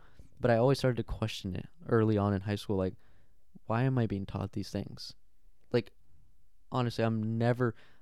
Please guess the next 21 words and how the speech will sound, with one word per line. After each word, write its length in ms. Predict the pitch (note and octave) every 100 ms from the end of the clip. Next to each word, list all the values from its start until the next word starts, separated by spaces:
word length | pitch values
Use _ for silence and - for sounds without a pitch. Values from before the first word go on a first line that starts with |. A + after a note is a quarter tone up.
| -
like, 120 | G#2+
I 120 | B2+
don't 220 | C3+ B2
wanna 340 | A2+ A2+ A#2 G#2+
do 240 | G2+ A2+
these 200 | A#2 B2+
things. 300 | - C#3 C#3
Like, 140 | A#2 -
I 60 | A#2
don't 180 | A#2+
wanna 320 | G#2+ A2+ A2 G2+ - - - - - -
graph 600 | - A2 G#2 G2+ - - - - -
when 120 | A2+
I'm 140 | G2 G2
older. 300 | G#2 F#2 -
Like, 120 | - A2+
why 180 | A#2+
am 120 | C3+ C3
I 80 |
learning 400 | G#2 G2 G2 F#2+
this? 240 | G2+ -